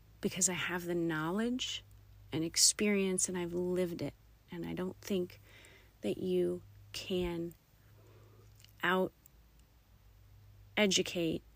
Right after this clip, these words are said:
lived experience. I also know the power of casting a vision. I'm, I've done it before, and I,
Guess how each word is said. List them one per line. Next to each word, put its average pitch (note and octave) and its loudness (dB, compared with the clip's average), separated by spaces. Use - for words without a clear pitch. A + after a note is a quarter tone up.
lived E3 -2
experience. - -2
I G#3+ 6
also G3+ 10
know F#3+ 4
the F#3 -2
power E3+ -2
of F#3+ -6
casting F3 0
a F#3+ -2
vision. C4 -4
I'm, E3 -2
I've E3+ -6
done D#3 0
it F#3 -2
before, G#3 0
and D3+ -2
I, D#3+ -4